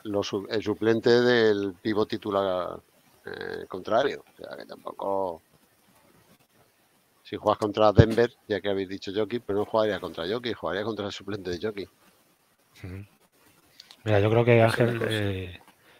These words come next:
Speaker 2: te ha mandado a ti un mensaje, Pupe Puper. A ver qué tal si es que, y que ya vi gente que se venía arriba y le ganó solo Durán.
Speaker 1: Ya. Más que Durán me preocupa Harden, que le veo, que le veo que no está bien.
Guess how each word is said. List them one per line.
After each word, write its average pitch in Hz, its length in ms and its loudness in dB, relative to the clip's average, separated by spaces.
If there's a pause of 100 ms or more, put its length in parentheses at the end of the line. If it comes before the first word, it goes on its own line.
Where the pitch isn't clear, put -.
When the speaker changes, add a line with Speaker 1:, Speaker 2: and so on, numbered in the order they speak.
(160)
Speaker 2:
te 104 80 2
ha 104 80 8
mandado 113 240 4
a 110 40 6
ti 117 100 2
un 110 40 -6
mensaje, 107 340 0
Pupe 95 220 -2
Puper. 95 400 -6
A 95 120 -2
ver 120 120 4
qué 131 100 4
tal 127 160 4
si - 140 -2
es 135 240 2
que, 104 340 2
y 110 100 -6
que 107 100 2
ya 117 100 8
vi 131 80 6
gente 143 260 2
que 131 100 2
se - 120 0
venía 117 160 2
arriba 143 300 6
y - 20 4
le 104 120 4
ganó 110 220 0
solo 127 220 -2
Durán. 98 300 -2 (2750)
Speaker 1:
Ya. 69 400 -16 (1600)
Más 117 260 0
que 123 100 4
Durán 110 280 6
me 113 100 4
preocupa 101 400 4
Harden, 107 400 6
que 104 100 -4
le 95 140 -2
veo, 85 1000 -2 (440)
que 92 120 -8
le 92 120 -2
veo 113 160 4
que 117 140 2
no 110 80 2
está - 180 -6
bien. 69 200 -12